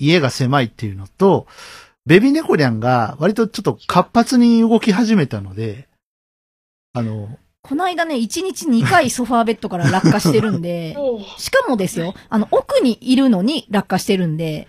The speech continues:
Speaker 2: 手前に置いてとかじゃないですよ。だからもう、もうまずいよね。
Speaker 1: もう転がれるんですよ。
Speaker 2: <laughs>
Speaker 1: ローリングストーンズなんですよ。
Speaker 2: いやいや。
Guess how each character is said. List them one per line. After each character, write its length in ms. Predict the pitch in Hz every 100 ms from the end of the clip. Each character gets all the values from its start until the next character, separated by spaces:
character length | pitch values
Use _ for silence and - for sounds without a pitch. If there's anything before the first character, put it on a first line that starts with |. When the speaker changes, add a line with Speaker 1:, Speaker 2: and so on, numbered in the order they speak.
| -
Speaker 2:
手 120 | 294
前 200 | 453 494
に 80 | 466
置 120 | 453
い 20 |
て 100 | 440
と 100 | 381
か 120 | 277
じ 60 | 175
ゃ 20 |
な 100 | 196
い 40 | 175
で 60 |
す 60 | 160
よ。 140 | - _ _ _ _ _ _ -
だ 100 | 302
か 80 |
ら 80 | 247
も 140 | 220 392
う、 260 | 494 202 185
も 140 | 254 571 480
う 20 |
ま 180 | 262 220
ず 180 | 202 294
い 80 | 208
よ 100 | 170
ね。 200 | 165 175
Speaker 1:
も 100 | 214
う 40 |
転 280 | - 202 240
が 140 | 240
れ 100 | 247
る 140 | 240 214
ん 40 |
で 80 | 120
す 120 | -
よ。 80 | 107 - 285
Speaker 2:
<laughs> 140 | -
Speaker 1:
ロ 160 | 160 214
ー 40 |
リ 80 | 226
ン 80 | 226
グ 80 | 220
ス 80 |
ト 140 | - 214
ー 40 |
ン 40 | 139
ズ 80 | 104
な 100 | 101
ん 40 |
で 80 | 98
す 140 | -
よ。 80 | - - _ -
Speaker 2:
い 40 | 190
や 100 | 175
い 60 |
や。 100 | 170